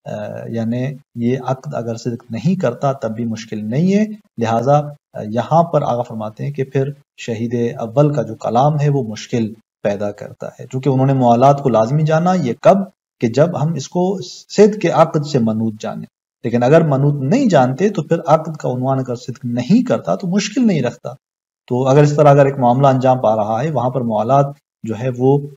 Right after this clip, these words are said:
मुराआत नहीं की जा रही, तो दुरुस्त है अक्द सिद्क नहीं कर रहा, लेकिन अगर बै वहां पर सिद्क कर रहा है तो मुश्किल ईजाद नहीं होती। "व अम्मा जअलल, अ, मा अखज़ा", फरमाते हैं कि "व अम्मा जअलल मा अखज़ा फी ज़ालिक",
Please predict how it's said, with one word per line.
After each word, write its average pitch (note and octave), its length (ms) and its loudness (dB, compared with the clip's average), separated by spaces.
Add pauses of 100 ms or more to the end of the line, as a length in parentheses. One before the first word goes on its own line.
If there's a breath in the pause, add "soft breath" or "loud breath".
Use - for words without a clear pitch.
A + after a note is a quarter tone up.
(140)
मुराआत A2+ 540 4
नहीं D3 220 0
की B2+ 140 -2
जा A2+ 160 0
रही, A#2+ 240 -6
तो C3+ 140 -6
दुरुस्त D#3 360 0
है G3+ 60 6
अक्द F3 260 8
सिद्क E3 180 -2
नहीं D3+ 260 -2
कर B2 140 -2
रहा, G2+ 260 -4
लेकिन C3+ 200 -2
अगर C#3 140 0
बै C#3 280 4
वहां C#3+ 200 4
पर C#3+ 140 -2
सिद्क C3 200 -6
कर A#2+ 200 -8
रहा A#2 220 -2
है D#3 120 -2
तो - 140 -10
मुश्किल F#3+ 440 -4 (320)
ईजाद A#2 380 -2
नहीं A2 200 -8
होती। - 260 -20 (640)
"व - 40 6
अम्मा B3+ 360 6
जअलल, E3+ 720 8 (440)
अ, B2+ 280 2
मा B2+ 260 6
अखज़ा", C#3 640 2 (1200)
फरमाते C3 320 2
हैं F3+ 120 2
कि F3+ 200 4
"व D3 120 6
अम्मा C3+ 300 2
जअलल C3 600 6
मा D#3 120 2
अखज़ा C#3 400 0
फी A#2 200 -6
ज़ालिक", G#2+ 380 -6